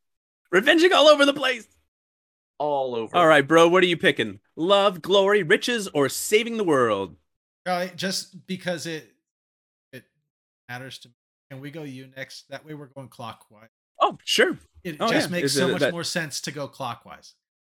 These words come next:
Speaker 3: I can't handle
Speaker 1: All
Speaker 3: it.
Speaker 1: right, all right. Well, I am a barbarian in Middle-earth.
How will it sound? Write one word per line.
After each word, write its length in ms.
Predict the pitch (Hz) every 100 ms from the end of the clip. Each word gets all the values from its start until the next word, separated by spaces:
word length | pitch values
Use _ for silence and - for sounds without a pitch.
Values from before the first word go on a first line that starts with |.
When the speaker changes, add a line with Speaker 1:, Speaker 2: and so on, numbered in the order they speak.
| _
Speaker 3:
I 40 | -
can't 200 | - 151
handle 260 | - 135 139
Speaker 1:
All 60 |
Speaker 3:
it. 20 |
Speaker 1:
right, 180 | 240 277 311 175
all 120 | 226
right. 140 | 247 330 _ _ _ _ _ _ _ _ _ _ _ _ _ _ _ _ -
Well, 280 | 160 240 - _ _ _ -
I 220 | 180 226
am 400 | 185 160 160 185
a 400 | - 156 143 135 - _ _ _ _ _ _ _ _ _
barbarian 1000 | 160 175 160 156 180 185 190 196 214 214
in 260 | 170 147 143
Middle-earth. 760 | 160 170 160 165 208 - -